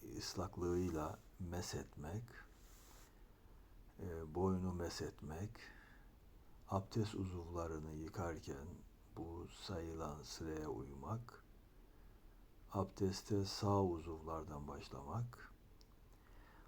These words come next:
bu uzuvları üçer defa yıkamak ve su ile iyice ovmak, delk deniyor ona. Abdeste ara vermeden tamamlamak.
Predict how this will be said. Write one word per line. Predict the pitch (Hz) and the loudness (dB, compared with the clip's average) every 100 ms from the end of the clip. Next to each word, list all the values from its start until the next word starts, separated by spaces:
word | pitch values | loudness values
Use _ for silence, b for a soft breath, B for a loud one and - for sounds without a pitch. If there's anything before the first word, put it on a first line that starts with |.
| B 98 | B 4
bu | 110 113 | 8 10
uzuvları | 107 104 98 101 104 | 8 8 8 8 8
üçer | - 98 - 107 107 190 | 4 0 6 8 8 6
defa | 185 170 170 156 | 0 0 0 0
yıkamak | 156 - 160 156 117 104 92 | -2 -4 -2 0 0 0 0
ve | 92 | 0
su | 95 - - 117 104 - - | -2 -4 4 6 6 2 -4
ile | 90 80 76 - | -2 0 -2 2
iyice | 98 98 95 - 87 110 117 | 8 8 8 4 2 2 2
ovmak, | 110 92 85 82 78 - - - - - - - | 4 4 4 2 0 0 -6 -10 -12 -16 -12 -8
delk | 82 92 82 - - - | 4 4 4 -4 -8 -6
deniyor | 71 62 62 62 | -4 -4 -6 -4
ona. | 123 123 - B B B B - - | -2 -4 -8 B B B B -16 2
Abdeste | 92 92 87 90 - - 117 117 120 - | 2 4 0 2 2 2 4 6 4 2
ara | 101 98 101 92 | 2 6 6 6
vermeden | 92 90 82 76 80 120 143 - - - - - | 4 4 2 2 4 2 2 -6 -14 -16 -16 -10
tamamlamak. | - 190 175 156 120 - - - | 2 4 4 0 -4 -6 -8 -12